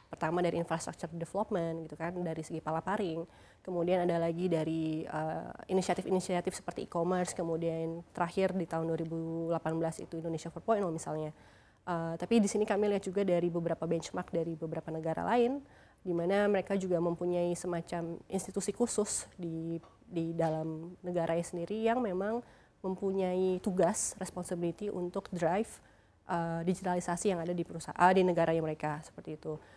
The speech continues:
Dan itu mungkin salah satu yang juga bisa di-leverage juga oleh pemerintah Indonesia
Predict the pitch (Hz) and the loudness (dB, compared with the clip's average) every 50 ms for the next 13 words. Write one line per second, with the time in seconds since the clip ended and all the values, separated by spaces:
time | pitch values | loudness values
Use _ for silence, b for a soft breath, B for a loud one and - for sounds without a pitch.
0 | b b b 180 165 170 175 269 269 254 240 240 - 269 - 202 190 - 180 175 | b b b -2 -2 0 4 6 6 6 6 4 2 0 0 0 0 0 -2 -2
1 | - 226 233 220 208 185 180 180 170 175 170 - 175 170 170 165 170 170 170 170 | 0 0 2 2 0 2 2 2 2 2 0 -4 -4 -4 -2 -2 -2 -2 -2 -2
2 | 175 - - 254 233 226 202 180 180 - 180 170 170 165 160 170 165 - 165 160 | -4 -2 -2 0 2 2 2 2 0 -4 -6 -6 -6 -6 -6 -6 -6 -4 -4 -4
3 | 156 156 165 - - 170 165 160 160 | -4 -4 -6 -8 -10 -10 -10 -10 -12